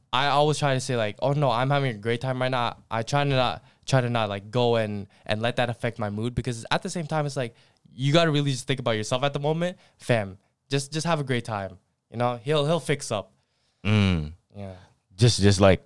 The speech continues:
Speaker 2: do your thing.
Speaker 1: Exactly, just
Speaker 2: Yeah,
Speaker 1: do your
Speaker 2: just
Speaker 1: thing.
Speaker 2: do your thing. True.
Speaker 1: Yeah.
Speaker 2: I was having a really deep talk with, um, our boy J J.
Speaker 1: Yeah.
Speaker 2: And I didn't know this about him, but he actually did, uh, he did years, or sorry, not a year, but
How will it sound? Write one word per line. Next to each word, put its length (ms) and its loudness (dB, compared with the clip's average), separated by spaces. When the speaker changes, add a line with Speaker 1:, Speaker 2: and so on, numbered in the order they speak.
Speaker 2:
do 160 6
your 160 10
thing. 380 4
Speaker 1:
Exactly, 400 -6
just 140 -6
Speaker 2:
Yeah, 60 2
Speaker 1:
do 60 4
your 100 2
Speaker 2:
just 120 -2
Speaker 1:
thing. 100 0
Speaker 2:
do 40 2
your 100 2
thing. 260 -2
True. 380 -2
Speaker 1:
Yeah. 220 -12
Speaker 2:
I 120 8
was 100 10
having 240 8
a 80 10
really 220 10
deep 220 2
talk 280 6
with, 160 6
um, 280 6
our 100 4
boy 180 6
J 180 6
J. 260 6
Speaker 1:
Yeah. 280 -6
Speaker 2:
And 100 2
I 120 8
didn't 160 10
know 160 10
this 180 6
about 240 8
him, 160 10
but 240 6
he 180 6
actually 280 6
did, 200 10
uh, 360 8
he 120 4
did 280 8
years, 600 10
or 120 8
sorry, 340 8
not 200 8
a 20 8
year, 360 8
but 260 6